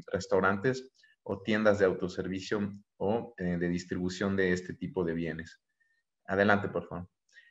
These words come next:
El modelo es un modelo, eh, de segundo piso, en el cual la institución no, eh, tiene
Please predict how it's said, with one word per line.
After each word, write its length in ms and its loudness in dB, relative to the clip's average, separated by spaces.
El 120 0
modelo 320 8
es 160 6
un 140 8
modelo, 640 10
eh, 320 2
de 140 -2
segundo 400 4
piso, 460 2
en 160 0
el 120 -2
cual 260 8
la 60 6
institución 720 -2
no, 460 2
eh, 520 0
tiene 680 2